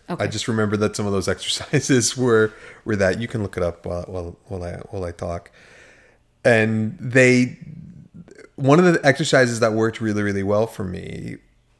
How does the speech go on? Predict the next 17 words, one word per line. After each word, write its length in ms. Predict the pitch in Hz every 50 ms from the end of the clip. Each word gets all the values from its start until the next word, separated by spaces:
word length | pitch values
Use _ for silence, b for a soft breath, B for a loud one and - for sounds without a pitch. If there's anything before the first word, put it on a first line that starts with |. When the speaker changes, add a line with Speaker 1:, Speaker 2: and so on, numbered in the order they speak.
| _ _
Speaker 2:
or 160 | 98 101 98
that 180 | 92 90 98 98
I 100 | 98 95
enjoyed, 560 | 92 92 92 - 113 113 113 113 107 98 95
was 260 | 98 104 104 98 92 - - - -
the 140 | 110 110
journaling 520 | 101 98 104 98 98 101 101 95 90 92 92
sort 160 | - 104 95
of 80 | 92 90
exercises. 1080 | 95 - - - - - - - 95 104 107 - - 95 98 - - - - - _ _ _ _ _ _
Speaker 1:
And 100 | - 175
why 100 | 170 160
was 120 | 151 147 143
that? 220 | 147 127 131 - b b b b b b b b
Speaker 2:
Well, 300 | - 165 180 175 - - -
so 340 | - - 175 170 170 160 -
the, 600 | - 143 143 165 165 160 160 156 151 139 -